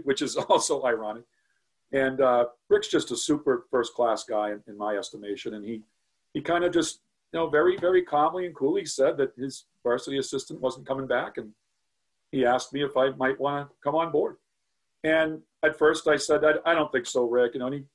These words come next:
kinda sweetened the pot by telling me a little about the team and what their goals were. And he had a bunch of seniors coming back. And, and that was the age group that I was accustomed to being with. And,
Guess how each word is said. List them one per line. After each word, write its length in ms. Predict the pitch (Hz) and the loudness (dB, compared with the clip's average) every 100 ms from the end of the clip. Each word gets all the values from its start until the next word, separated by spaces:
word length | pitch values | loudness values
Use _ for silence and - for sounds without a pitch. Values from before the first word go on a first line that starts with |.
| _ - | _ -4
kinda 160 | 208 | -2
sweetened 360 | - 180 180 180 | 2 2 2 -2
the 40 | |
pot 300 | 175 131 147 | 0 2 2
by 80 | 151 | 2
telling 280 | 131 143 143 | 0 0 -2
me 60 | 143 | 0
a 40 | |
little 160 | 139 139 | 0 0
about 180 | 135 131 | -2 -4
the 60 | - | -6
team 380 | - 123 131 | -8 -4 -4
and 140 | 127 120 _ _ _ | -4 -8 _ _ _
what 120 | - 147 | -4 2
their 140 | 135 | 2
goals 420 | 127 123 131 131 | 4 4 4 2
were. 320 | 120 123 127 | 2 4 4
And 160 | 135 110 | 2 -4
he 60 | 117 | -2
had 140 | 117 | -2
a 80 | 113 _ _ | -2 _ _
bunch 180 | 123 131 | -6 -4
of 80 | |
seniors 380 | - 131 127 131 | -6 -4 -4 -4
coming 240 | - 127 123 | -4 -6 -2
back. 400 | 117 123 127 110 | 0 0 -2 -6
And, 100 | 98 _ _ _ _ _ _ _ | -14 _ _ _ _ _ _ _
and 80 | 120 | 0
that 180 | 120 123 | 0 0
was 120 | 113 | -2
the 120 | 117 | 4
age 180 | 120 120 | 4 4
group 220 | 131 127 | -2 0
that 100 | 117 | 2
I 80 | 113 | 2
was 180 | 110 - | 0 -4
accustomed 480 | - 120 117 117 110 | -4 -2 -2 -8 -12
to 80 | 110 | -6
being 280 | 117 113 | -4 -4
with. 220 | 113 113 | -4 -4
And, 120 | 120 | -4